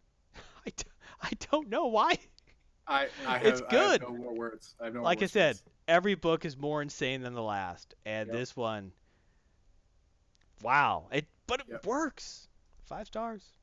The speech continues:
Speaker 1: Buy it.
Speaker 2: Okay.
Speaker 1: I, I can't believe I said that, but it is. I loved it. Don't miss an episode of Garthon.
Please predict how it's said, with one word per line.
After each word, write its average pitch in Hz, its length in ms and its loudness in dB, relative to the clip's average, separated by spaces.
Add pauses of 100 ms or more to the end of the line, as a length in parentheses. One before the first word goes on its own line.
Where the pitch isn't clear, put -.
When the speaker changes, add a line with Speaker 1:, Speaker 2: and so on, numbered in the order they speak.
(480)
Speaker 1:
Buy 131 180 -4
it. - 40 -2
Speaker 2:
Okay. 185 160 -4 (300)
Speaker 1:
I, 170 280 -8
I 131 120 -4
can't 156 200 -4
believe 170 160 0
I 156 40 -2
said 156 220 -6
that, 107 140 -6 (340)
but 127 200 -6
it 151 160 0
is. 339 400 0 (420)
I - 80 -20
loved 226 180 -8
it. - 100 -20 (1900)
Don't 277 180 4
miss 269 140 2
an 277 60 4
episode 285 320 8
of 240 60 -2
Garthon. 277 640 8